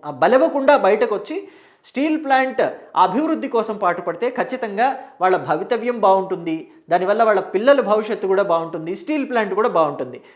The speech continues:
రేపు విశాఖపట్నం దగ్గర అనకాపల్లి జిల్లాలో ఆర్సీఆర్ మిత్తల్ వస్తుంది. ఆర్సీఆర్ మిత్తల్ వచ్చిందంటే మరి అది ఖచ్చితంగా లాభాల్లోకి వెళితే విశాఖ స్టీల్ ప్లాంట్ పరిస్థితి ఏంటి? ఇలా సమ్మెలు చేస్తూ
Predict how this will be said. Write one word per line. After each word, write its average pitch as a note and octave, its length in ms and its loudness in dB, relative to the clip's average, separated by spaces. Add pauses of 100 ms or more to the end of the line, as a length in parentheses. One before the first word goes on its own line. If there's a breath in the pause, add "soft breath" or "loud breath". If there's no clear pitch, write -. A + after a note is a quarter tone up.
(100)
రేపు G3 200 -2
విశాఖపట్నం A3+ 760 -2
దగ్గర A3 220 0
అనకాపల్లి A3 500 -2
జిల్లాలో G#3 480 2
ఆర్సీఆర్ A#3+ 560 2
మిత్తల్ A#3 340 0
వస్తుంది. A3 440 -2 (380)
ఆర్సీఆర్ B3+ 460 2
మిత్తల్ B3 320 -2
వచ్చిందంటే G#3+ 800 -4 (160)
మరి G3+ 220 2
అది G#3+ 220 0
ఖచ్చితంగా A#3 480 -2
లాభాల్లోకి A3+ 460 4
వెళితే G3+ 460 0 (120 loud breath)
విశాఖ B3 340 0
స్టీల్ A#3 320 -8
ప్లాంట్ A#3 260 -2
పరిస్థితి A3+ 340 0
ఏంటి? A3+ 480 -4 (560)
ఇలా F3+ 180 2
సమ్మెలు G#3 340 0
చేస్తూ A3+ 580 0